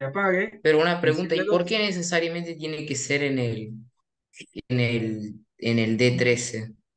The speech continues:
Speaker 1: Podríamos haber usado cualquier otro, yo elegí ese.
Speaker 2: O sea que
Speaker 1: Cualquiera.
Speaker 2: puede ser cualquiera, ¿cierto?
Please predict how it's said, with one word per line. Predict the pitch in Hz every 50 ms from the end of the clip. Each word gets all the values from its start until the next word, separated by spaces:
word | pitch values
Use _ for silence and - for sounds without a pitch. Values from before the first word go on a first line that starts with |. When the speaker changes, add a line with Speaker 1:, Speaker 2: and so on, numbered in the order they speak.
| _ _ _ _ _ _ _ _ _ _ _ _ _ _ _
Speaker 1:
Podríamos | 147 147 160 165 196 190 190 180 156 156
haber | 156 170 170 170
usado | 156 - 175 170 165 160 135 -
cualquier | - 131 135 139 143 165 160 160
otro, | 156 143 123 - 135 131
yo | 123 127
elegí | 135 135 127 127 - 131 127
ese. | 117 110 - - _ _ _ _ _ _ _ _ _ _ _ _ _ _ _ _ _ _ _ _ _ _ _ _
Speaker 2:
O | - 127
sea | 123 - 151
que | 131 131
Speaker 1:
Cualquiera. | 139 120
Speaker 2:
puede | 147 151 147
ser | 147 170 165 165
cualquiera, | - 135 127 127 123 - - 175 165 131 110 -
¿cierto? | - - 120 113 107 -